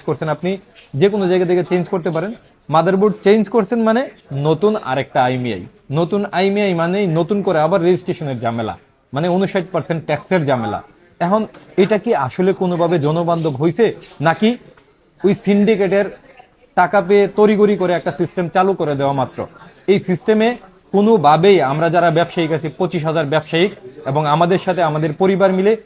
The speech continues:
বিশ লক্ষ মানুষ যেটার সাথে জড়িত আছি, আমাদের সাথে কোনোভাবেই বসা হয় নাই।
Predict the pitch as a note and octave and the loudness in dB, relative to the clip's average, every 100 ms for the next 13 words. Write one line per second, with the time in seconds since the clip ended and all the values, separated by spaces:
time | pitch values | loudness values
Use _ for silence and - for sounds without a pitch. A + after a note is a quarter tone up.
0 | _ B2 F#3 F#3+ F#3+ E3+ F3 D#3+ D#3 A3 | _ -2 -2 -2 -4 -2 -2 -2 0 -2
1 | - - - _ C3+ E3 D#3 E3+ D#3 B2 | -4 -20 -20 _ -4 -4 -4 -4 -4 2
2 | F3+ G3+ G#3 - A#3 - - - D3 D#3 | 2 2 -2 -2 -6 -6 -20 -4 0 0
3 | E3 D#3+ F3 E3+ - _ A3 B3 A3+ F3 | -2 -2 -4 -4 -8 _ 0 2 4 2
4 | D#3+ E3+ D3 D#3 D#3+ C#3 D3 D#3 G#3+ | 2 0 0 -2 -4 -4 -4 -2 -4